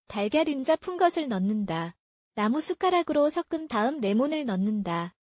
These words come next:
젖은 머리카락에 이것을 바르고 부드럽게 마사지한다. 이십 분간 그대로 기다린다. 그런 다음 물로 잘 헹궈낸다.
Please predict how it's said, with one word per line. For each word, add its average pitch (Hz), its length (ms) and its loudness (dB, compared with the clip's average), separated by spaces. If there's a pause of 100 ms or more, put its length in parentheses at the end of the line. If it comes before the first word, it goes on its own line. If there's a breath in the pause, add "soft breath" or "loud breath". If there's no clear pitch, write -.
(140)
젖은 285 360 0
머리카락에 226 920 0
이것을 302 500 0
바르고 240 460 0
부드럽게 311 580 0
마사지한다. 190 1000 -2 (400)
이십 220 260 -2
분간 320 340 -2
그대로 285 360 0
기다린다. 196 800 -2 (380)
그런 277 280 2
다음 262 380 0
물로 180 440 -2 (180)
잘 226 320 -2
헹궈낸다. 262 840 -2